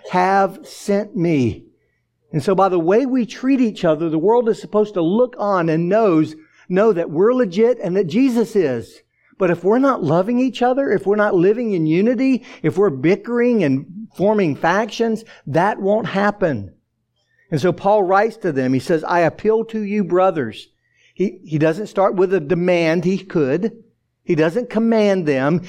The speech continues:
He speaks to them as family. "I appeal to you, brothers, by the name of our Lord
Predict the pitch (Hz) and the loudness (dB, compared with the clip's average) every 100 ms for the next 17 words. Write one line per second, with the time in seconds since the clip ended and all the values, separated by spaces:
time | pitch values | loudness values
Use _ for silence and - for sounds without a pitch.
0 | - - 190 - - 254 247 - 220 196 | -6 -2 0 -2 -2 -2 -2 -2 0 2
1 | 202 226 190 185 185 208 220 233 196 143 | 0 -2 0 0 0 0 0 2 2 2
2 | 143 160 180 170 - 226 226 - 202 202 | 0 2 0 0 0 0 -2 -6 -4 -2
3 | 170 147 220 233 170 139 170 175 - - | -2 2 2 2 2 0 0 -4 -12 -20
4 | - - - - 131 175 190 220 240 226 | -20 -20 -20 -12 -4 0 2 2 2 0
5 | 202 190 196 202 208 196 170 165 147 156 | 0 0 2 2 2 0 2 0 2 2
6 | 180 202 202 214 | 2 4 2 -2